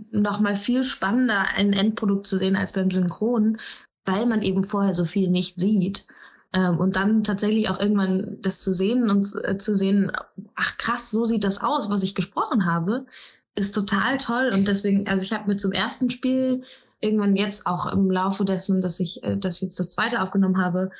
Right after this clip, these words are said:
ähm, so Let's Plays angeguckt und jetzt beim zweiten auch schon mal so eine Probeversion,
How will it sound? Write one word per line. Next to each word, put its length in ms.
ähm, 840
so 160
Let's 260
Plays 420
angeguckt 760
und 460
jetzt 240
beim 160
zweiten 500
auch 180
schon 140
mal 120
so 100
eine 100
Probeversion, 920